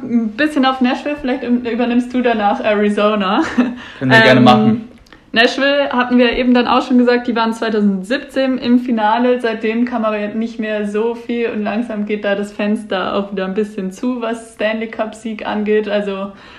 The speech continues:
Speaker 1: da sehe ich die Chancen auch dieses Jahr nicht ganz so groß.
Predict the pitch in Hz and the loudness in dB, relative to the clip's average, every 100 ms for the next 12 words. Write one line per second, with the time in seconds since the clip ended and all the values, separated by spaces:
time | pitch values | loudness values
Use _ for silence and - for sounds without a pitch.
0 | - - 202 208 - 208 202 214 214 208 | -8 0 2 2 -2 -2 2 2 0 -4
1 | - 214 226 214 196 202 - - _ _ | -2 -2 -2 -2 -4 -6 -10 -20 _ _
2 | _ 269 269 247 240 220 214 208 - 226 | _ 0 0 0 -2 -2 -2 -4 -4 -2
3 | 240 240 240 247 240 233 240 269 - | 0 0 2 2 4 4 4 2 -4